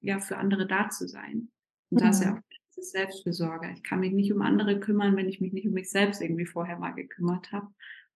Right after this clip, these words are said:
Speaker 1: und das Gefühl habe, ich bin im Hier und Jetzt fein.
Speaker 2: Ja.
Speaker 1: Ja.
Speaker 2: Du hast grad so ein paar schöne, also wir haben sie beide, ich habe sie vorgemacht, die Übung, du hast sie noch mal angesprochen. Hm, vielleicht können wir da noch mal ein bisschen einsteigen, dass,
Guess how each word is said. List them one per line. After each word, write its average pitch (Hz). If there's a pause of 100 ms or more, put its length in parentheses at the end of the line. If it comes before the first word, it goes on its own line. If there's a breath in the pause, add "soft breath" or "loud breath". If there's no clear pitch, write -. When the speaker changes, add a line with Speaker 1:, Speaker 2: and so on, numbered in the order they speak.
Speaker 1:
und 175
das 175
Gefühl 196
habe, 180
ich -
bin 185
im 175
Hier 190
und 185
Jetzt 175
fein. 220 (1040)
Speaker 2:
Ja. 240 (200)
Speaker 1:
Ja. 180 (720)
Speaker 2:
Du 233
hast 226
grad 208
so 208
ein 202
paar 208
schöne, 202 (240 soft breath)
also 196
wir 196
haben 202
sie 196
beide, 214
ich 220
habe 208
sie 190
vorgemacht, 220
die 214
Übung, 214
du 208
hast 202
sie 202
noch 196
mal 185
angesprochen. 208 (1080 loud breath)
Hm, 202
vielleicht 202
können 202
wir 196
da 196
noch 208
mal 196
ein 196
bisschen -
einsteigen, 202
dass, -